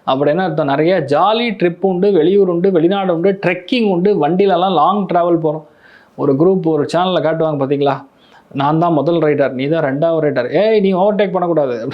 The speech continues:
அந்த மாதிரி ஒரே கன்னி ராசியில பிறந்தவங்க வந்து ரொம்ப மனசு ரொம்ப லேசா மாறும். ஏன் லேசா மாறும்னா காமெடி நிறைய பார்ப்பீங்க,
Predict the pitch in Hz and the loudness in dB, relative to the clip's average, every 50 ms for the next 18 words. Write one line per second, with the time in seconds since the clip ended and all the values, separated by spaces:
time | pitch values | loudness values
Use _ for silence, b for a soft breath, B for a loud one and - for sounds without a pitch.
0 | - - 147 147 147 143 156 196 202 185 156 156 175 170 - B B B B B | -4 -2 0 0 0 0 0 0 2 2 2 0 -2 -6 -8 B B B B B
1 | B B - 120 135 160 190 180 185 160 147 180 196 196 202 190 175 180 175 165 | B B -4 0 2 2 0 0 0 -2 0 2 2 2 2 2 2 2 2 0
2 | 156 156 156 151 151 147 143 147 143 180 180 170 143 147 160 165 160 139 127 120 | 0 -2 -2 -2 -2 -4 -4 -4 -2 0 0 0 0 0 0 0 0 0 0 0
3 | 117 127 143 175 190 170 185 160 151 160 160 143 135 135 165 180 185 196 190 190 | 0 0 0 0 0 0 0 0 0 0 0 2 2 2 2 2 0 -2 -2 -2
4 | - 202 196 180 165 147 135 - - - - _ _ _ _ _ 139 143 180 220 | -2 -2 0 0 0 0 0 -2 -4 -8 -14 _ _ _ _ _ 0 0 2 2
5 | 233 220 208 214 214 208 214 220 214 190 180 165 165 185 214 202 - - 151 165 | 2 2 2 2 2 2 2 0 2 2 2 2 2 0 -2 -2 -2 0 2 2
6 | 196 208 214 214 208 196 170 156 156 160 170 165 151 147 139 135 - 120 113 | 2 2 2 2 0 0 0 0 0 0 0 0 0 0 -2 -2 -4 -10 -12